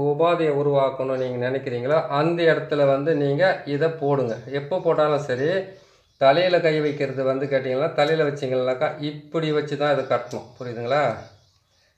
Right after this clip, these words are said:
இப்படி வச்சு கட்டணும். தலையில ஒரு கண்ணு மூடுற மாதிரியும் ஒரு கண்ணு வந்து செயல் இருக்கிற மாதிரி செய்யறது தான் வேலை. இது வச்சு கட்டிட்டீங்க. சரி, இதை வச்சு என்ன பண்ணீங்கன்னா, மார்பிளை வந்து வச்சு கட்டுறீங்களா? இந்த மார்பிள் வந்து இப்படி தான், சைடில் தான் வச்சு கட்டணும். இந்த மாதிரி சைடில் வச்சு கட்டுங்க. சரி,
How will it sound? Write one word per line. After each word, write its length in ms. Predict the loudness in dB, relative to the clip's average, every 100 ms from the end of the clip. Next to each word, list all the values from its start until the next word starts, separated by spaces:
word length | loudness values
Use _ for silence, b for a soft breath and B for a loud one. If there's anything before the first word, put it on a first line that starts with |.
| _
இப்படி 220 | -8 -4 -4
வச்சு 200 | -4 -2
கட்டணும். 400 | -2 -2 -10 -4
தலையில 360 | -2 0 -2 -4 -12 b b b b _ _
ஒரு 180 | -6 -4
கண்ணு 240 | 0 0 2
மூடுற 320 | 0 0 0
மாதிரியும் 440 | -2 -2 -2 -2 -6 B B B B -4
ஒரு 180 | 0 2
கண்ணு 260 | 2 2 4
வந்து 220 | 2 0
செயல் 300 | 2 2 4
இருக்கிற 260 | 2 2 0
மாதிரி 220 | 0 0
செய்யறது 320 | -2 -2 -2
தான் 160 | -2 2
வேலை. 240 | 0 0 -4
இது 120 | -4
வச்சு 180 | -4 -2
கட்டிட்டீங்க. 460 | -4 -4 -8 -8 -4
சரி, 340 | 2 4 2 -4 B B B
இதை 200 | -4 0
வச்சு 180 | 0 0
என்ன 140 | 2 2
பண்ணீங்கன்னா, 380 | 2 2 2 4
மார்பிளை 480 | 6 6 4 2 2
வந்து 180 | 2 -2
வச்சு 220 | -4 0
கட்டுறீங்களா? 500 | 0 2 2 6 6 6 2 -6 -8
இந்த 120 | -4
மார்பிள் 400 | 0 2 2 0
வந்து 160 | 0 -2 -6
இப்படி 300 | -8 -6 -4
தான், 200 | -2 -2 0
சைடில் 360 | 0 2 0
தான் 100 | 0
வச்சு 160 | -2 -4
கட்டணும். 420 | -4 -4 -8 -10 -16 b b b b -8
இந்த 120 | -4
மாதிரி 180 | -2 0
சைடில் 260 | 0 0 -2
வச்சு 160 | -8 -10
கட்டுங்க. 320 | -10 -12 -10
சரி, 300 | 0 0